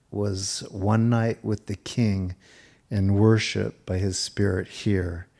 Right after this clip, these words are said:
And he said, "That was an awesome production. Come on up." And everybody does,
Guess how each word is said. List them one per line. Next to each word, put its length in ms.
And 100
he 80
said, 380
"That 260
was 180
an 140
awesome 420
production. 880
Come 240
on 200
up." 300
And 160
everybody 520
does, 600